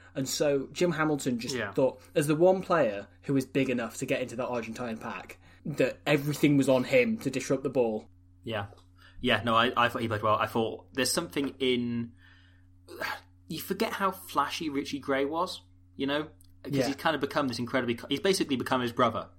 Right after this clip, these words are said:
Speaker 2: you know? He's become this very competent, very solid player.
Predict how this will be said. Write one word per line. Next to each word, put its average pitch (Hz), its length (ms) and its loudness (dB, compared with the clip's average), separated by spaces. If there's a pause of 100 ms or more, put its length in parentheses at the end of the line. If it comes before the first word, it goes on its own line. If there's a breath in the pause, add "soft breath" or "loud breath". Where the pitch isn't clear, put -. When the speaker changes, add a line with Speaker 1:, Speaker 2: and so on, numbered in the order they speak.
(120)
Speaker 2:
you 117 100 -8
know? 92 80 -10
He's 98 140 -12
become 117 220 -4
this 107 100 -6
very 110 180 -2
competent, 107 760 -4 (440 soft breath)
very 110 220 0
solid 104 540 -2
player. 101 360 0